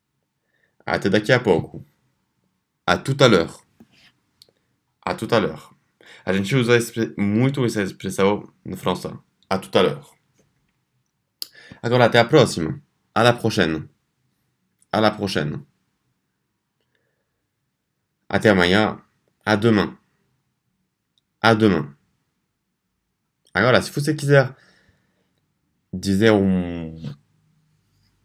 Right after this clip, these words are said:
um dia da semana, por exemplo, até segunda, até segunda, à lundi. À lundi. À mardi.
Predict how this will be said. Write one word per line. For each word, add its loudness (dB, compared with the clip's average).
um 2
dia 4
da 2
semana, 0
por -2
exemplo, 2
até 0
segunda, -2
até -10
segunda, -2
à 0
lundi. -2
À -2
lundi. -2
À -2
mardi. -4